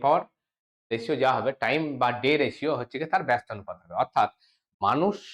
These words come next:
সংখ্যা বাড়ালে, কর্মচারী সংখ্যা বা হচ্ছে গিয়ে ম্যান পাওয়ার বাড়ালে পারে দিন কম লাগবে, আর ম্যান পাওয়ার কমিয়ে দিলে পারে দিন বেশি লাগবে। তার মানে কি? এটা কি বিপরীত সম্পর্ক, ব্যস্ত অনুপাত, ঠিক আছে? আর কর্মদক্ষতা,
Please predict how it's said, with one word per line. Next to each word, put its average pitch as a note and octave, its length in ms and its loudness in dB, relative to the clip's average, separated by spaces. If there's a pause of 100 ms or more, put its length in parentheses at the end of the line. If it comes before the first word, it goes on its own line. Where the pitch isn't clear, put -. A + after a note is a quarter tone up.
(200)
সংখ্যা E3 380 0
বাড়ালে, B2+ 300 2 (160)
কর্মচারী C#3 420 2 (100)
সংখ্যা C#3+ 280 -2 (120)
বা B2 80 6 (100)
হচ্ছে B2 220 -10
গিয়ে B2+ 140 -6
ম্যান B2 200 -4
পাওয়ার C#3 260 4
বাড়ালে C3+ 260 2
পারে B2 120 -2 (100)
দিন C#3 100 -4 (120)
কম C#3 100 0 (100)
লাগবে, B2+ 200 -10 (460)
আর G#2+ 80 2 (140)
ম্যান A2+ 240 0
পাওয়ার D#3 280 6
কমিয়ে E3 260 4
দিলে F3 200 2
পারে A2 200 2
দিন C3+ 180 -2
বেশি - 220 -8
লাগবে। A2 200 -4 (440)
তার C#3+ 140 4
মানে F3+ 180 2
কি? G2 80 -10 (380)
এটা D3 180 2
কি - 140 -18
বিপরীত F3 420 4
সম্পর্ক, C#3 340 0 (220)
ব্যস্ত C#3 300 0
অনুপাত, G#2 280 -6 (500)
ঠিক E3+ 160 -6
আছে? B2+ 120 -2 (200)
আর A#2 80 6 (300)
কর্মদক্ষতা, D#3+ 800 4